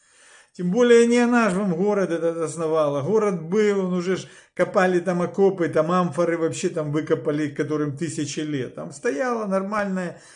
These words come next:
город стоял на этом месте, греческий город стоял, мощнейшие, это, вот.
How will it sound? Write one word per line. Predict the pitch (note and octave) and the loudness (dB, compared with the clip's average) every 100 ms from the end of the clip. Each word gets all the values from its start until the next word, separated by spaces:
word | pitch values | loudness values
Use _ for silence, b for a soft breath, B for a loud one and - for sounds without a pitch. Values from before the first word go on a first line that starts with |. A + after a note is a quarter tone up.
| B - | B -8
город | B2+ F#3 F3+ D#3+ | 2 4 4 2
стоял | - D#3+ D3 D3 | 0 2 4 2
на | C#3+ | 0
этом | D3 C#3 D3 | -2 -2 -4
месте, | D3 D#3 D#3 C3+ C#3 B2+ C3 C3+ C3 | -4 -4 -6 -8 -8 -8 -8 -6 -4
греческий | C#3 D#3 D3 C#3 - C3 | -2 -2 -2 -8 -8 -6
город | A#2+ D3+ C#3+ C3 | -4 -2 -2 -4
стоял, | C3 - C3+ D3 C#3+ C3+ B B B B B - | -10 -10 -6 -4 -6 -10 B B B B B -18
мощнейшие, | B2 C3 C3+ - D#3+ D#3 C#3+ C3+ C#3 C#3 C3+ C3+ C#3 C#3+ C#3 | -10 -6 -6 -6 -6 -4 -4 -6 -10 -10 -10 -12 -12 -14 -18
это, | C3 - C#3+ C#3 | -18 -18 -18 -18
вот. | C3 C3 C3+ C#3 C3+ | -18 -18 -18 -18 -20